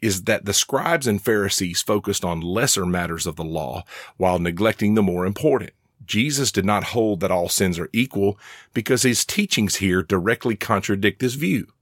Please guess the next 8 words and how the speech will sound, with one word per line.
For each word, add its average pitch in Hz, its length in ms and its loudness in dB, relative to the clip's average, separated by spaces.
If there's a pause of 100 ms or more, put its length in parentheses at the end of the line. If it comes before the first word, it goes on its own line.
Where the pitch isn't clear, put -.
(540)
In 113 240 4
Luke 143 180 2
chapter 104 280 0
twenty, 127 340 2
verse 87 200 0
forty-six 98 540 0
through 98 160 0
forty-seven, 98 640 0